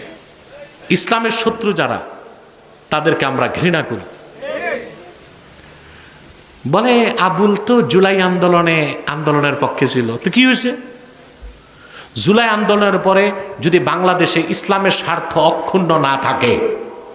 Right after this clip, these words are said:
মুসলমানের অনুভূতিতে আঘাত আসে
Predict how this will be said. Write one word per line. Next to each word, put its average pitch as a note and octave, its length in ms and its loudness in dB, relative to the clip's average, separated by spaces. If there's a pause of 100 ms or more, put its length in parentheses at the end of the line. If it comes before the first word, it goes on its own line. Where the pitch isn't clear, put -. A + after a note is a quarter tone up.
(500)
মুসলমানের G3 600 2 (340)
অনুভূতিতে G#3+ 520 2
আঘাত A3 380 2
আসে C4+ 380 0